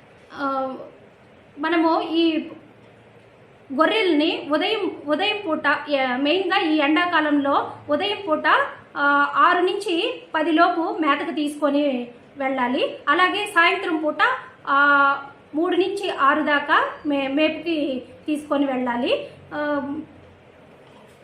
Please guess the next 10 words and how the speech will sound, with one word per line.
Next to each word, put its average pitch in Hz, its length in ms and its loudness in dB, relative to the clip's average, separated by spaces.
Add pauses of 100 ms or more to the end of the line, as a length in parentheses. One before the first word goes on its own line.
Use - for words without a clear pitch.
(880)
ఇ-, - 320 -12
ఇలా, 349 420 2
ఇలా 339 200 2
గాని, 359 540 0 (180)
ఆ, 285 340 0 (800)
మేత 320 320 0
ఇచ్చే 330 680 -2
టైంని 302 560 2 (160)
మనము, 302 460 0 (160)
ఆ, 262 540 -6